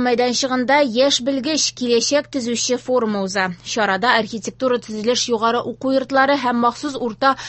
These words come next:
уку йортлары студентлары һәм укытучылары, экспертлар һәм эш бирүчеләр, бизнес һәм профильле министрлыклар вәкилләре катнаша. Программада мәктәп укучылары өчен профориентация чаралары һәм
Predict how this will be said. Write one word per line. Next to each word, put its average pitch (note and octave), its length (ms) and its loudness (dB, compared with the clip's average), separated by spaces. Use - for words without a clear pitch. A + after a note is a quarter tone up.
уку C#4+ 320 0
йортлары C4 420 2
студентлары A3 720 -2
һәм A#3 180 0
укытучылары, A#3 800 -2
экспертлар B3+ 760 0
һәм G#3+ 220 -2
эш - 100 -6
бирүчеләр, C#4 540 0
бизнес C4+ 440 0
һәм A#3 240 0
профильле B3+ 460 0
министрлыклар A#3 840 0
вәкилләре A3 480 -2
катнаша. F#3+ 540 -4
Программада C4+ 720 4
мәктәп A3+ 420 -2
укучылары G#3 640 -2
өчен G#3+ 320 -4
профориентация A3+ 880 -2
чаралары G#3 560 0
һәм A3+ 240 0